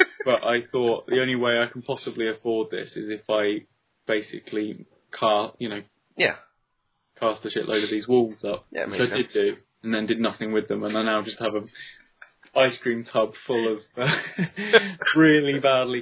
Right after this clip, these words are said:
Speaker 1: cast resin <coughs> models.
Speaker 2: <laughs>
Speaker 1: But it, I'm glad I did it, 'cause it was interesting going through the process
Speaker 2: Mm.
Speaker 1: of,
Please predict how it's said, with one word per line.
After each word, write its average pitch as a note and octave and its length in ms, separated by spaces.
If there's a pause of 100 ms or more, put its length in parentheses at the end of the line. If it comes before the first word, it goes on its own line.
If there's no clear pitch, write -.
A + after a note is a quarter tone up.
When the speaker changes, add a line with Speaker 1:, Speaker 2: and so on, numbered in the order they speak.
Speaker 1:
cast B2 340
resin B2 320 (480)
<coughs> - 480
models. A2+ 600 (580)
Speaker 2:
<laughs> - 200 (1080)
Speaker 1:
But F#3 260
it, - 60 (320)
I'm E3+ 120
glad A3 180
I G#3 60
did E3 200
it, G#2+ 160
'cause C3 160
it A#2 120 (260)
was - 480
interesting D3 520
going A#2+ 260
through B2 220
the A2+ 40
process A#2+ 640
Speaker 2:
Mm. C3 160
Speaker 1:
of, G#2+ 280